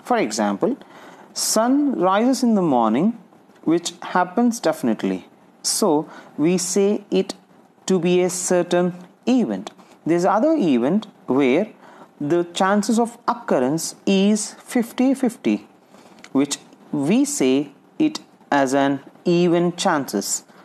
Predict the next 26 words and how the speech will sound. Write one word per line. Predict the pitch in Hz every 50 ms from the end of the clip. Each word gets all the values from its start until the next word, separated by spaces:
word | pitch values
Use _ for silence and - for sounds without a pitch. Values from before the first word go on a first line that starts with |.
| - -
For | - - - 254 247
example, | 185 131 110 110 110 107 104 101 - - 196 254 254 - - - - _
when | - 127 131 156 170 180 175
we | 185 190 190 - -
toss | 240 254 285 - -
a | 294
coin, | 285 - - 208 165 120 110 110 135 180 220 214 - - - - - - - -
the | 139 151 151 - -
outcome | - 175 214 262 240 - - - 156 147 165 190 196 - -
may | 151 139 147 156 156
be | 170 175 170
either | 160 156 156 156 165 170
head | 156 - - - 160 170 208 214 - - - - _ _ _ _ _ -
or | - 180 190 202
a | 220
tail. | 214 - 233 220 135 107 95 95 92 - - - _ -
So | - - - - 175 156 170 214 220 - -
the | 131 165
chances | 165 - - 175 175 180 180 175 190 180
are | 190 190 196
fifty | 190 - - 269 - - - 202
fifty. | - 156 127 - - - 110 98 98 - - - - - - - - - - _ -
There's | 131 123 147 151 151 - - - -
other | - 180 196 196 262 294 294
event | 247 185 131 117 113 127 156 202 220 - - - - - -
where | - 113 123 120 117 143 180 196